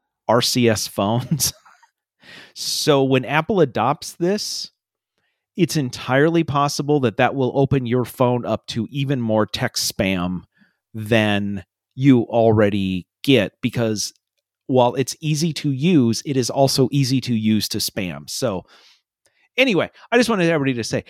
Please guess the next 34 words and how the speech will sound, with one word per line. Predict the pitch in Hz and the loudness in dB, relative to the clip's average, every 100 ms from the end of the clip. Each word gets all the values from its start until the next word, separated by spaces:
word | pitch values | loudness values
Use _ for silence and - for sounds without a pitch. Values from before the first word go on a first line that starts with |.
| - | 0
"Hey, | 294 254 | 2 2
Todd, | 220 226 123 | 0 -2 -4
you | |
see | 120 240 | -4 -2
the | 190 | -2
thing | 165 247 | -2 -2
about | 196 175 | 0 -2
the | 120 | -2
blue?" | 147 202 - | -2 -2 -2
Yeah, | 117 76 _ - | -4 -4 _ -10
uh, | 110 - | -8 -6
look, | 156 127 - _ _ _ _ _ _ - | -6 -6 -8 _ _ _ _ _ _ -12
there's | 98 | -8
some | - | -2
good | 165 208 | 2 2
stuff, | - 175 170 - _ _ - | 0 -6 -6 -10 _ _ -14
there's | - | -8
some | 156 | -2
bad | 151 139 131 | 2 0 0
stuff, | - 104 98 - _ _ _ _ _ _ _ _ _ - | -4 -4 -6 -10 _ _ _ _ _ _ _ _ _ -20
a-, | - - | -20 -14
and, | 113 104 95 - _ | -10 -10 -10 -14 _
and | 117 104 | -12 0
Larry's | 123 147 131 | 2 2 0
still | - 127 | -4 -4
gonna | 120 | -4
have | 120 | -6
a | 104 | -6
green | 113 101 | -6 -4
bubble | 104 101 | -6 -6
in | 90 | -8
our | 80 | -10
group | 90 87 | -12 -10
chat. | - 67 | -10 -12